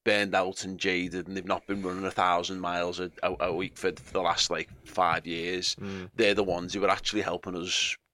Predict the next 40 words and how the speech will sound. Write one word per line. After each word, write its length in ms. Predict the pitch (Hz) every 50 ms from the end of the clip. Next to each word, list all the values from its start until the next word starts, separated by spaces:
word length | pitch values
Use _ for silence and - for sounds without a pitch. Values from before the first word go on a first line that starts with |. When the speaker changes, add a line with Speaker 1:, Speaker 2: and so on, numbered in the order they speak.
| _ _ _ _ - - - - - -
Speaker 1:
get 160 | - 95 -
out 200 | 85 90 85 -
of 80 | - 95
this 220 | 98 98 - - -
at 60 | -
the 80 | -
back 180 | 98 107 95 -
end, 200 | 98 90 87 - -
at 80 | - 90
the 80 | 95
back 200 | - 101 90 -
end 120 | 92 87 85
of 60 | 82
the 60 | 85
Speaker 2:
True. 180 | - - 90 90
Speaker 1:
season. 220 | 92 107 101 104 101
You 100 | 101 98
know, 160 | 87 82 82 - - - - - _
even, 260 | - 117 110 107 117
like, 160 | 110 101 98 -
someone 200 | - 101 101 95
like 100 | 92 101
Harvey 280 | 98 95 90 82 87
Elliott 200 | 82 87 92 95 -
coming 260 | - 107 101 95 87
in, 140 | 90 98 95
not 120 | 95 101
a 40 | 98
brilliant 600 | - - 80 80 82 90 95 98 98 92 - - -
ninety 320 | - 78 87 90 - 85
minute 220 | 90 92 92 95
performance, 500 | - - - 127 127 127 131 139 147 139
but 280 | - - 101 101 92 - - - - _ _ _ -
that's 140 | 104 101 -
just 160 | 92 92 -
a 20 |
good 140 | - 95 -
first 320 | - 95 87 82 85 -
half. 260 | 120 117 120 123 123 -
He's, 120 | 107 -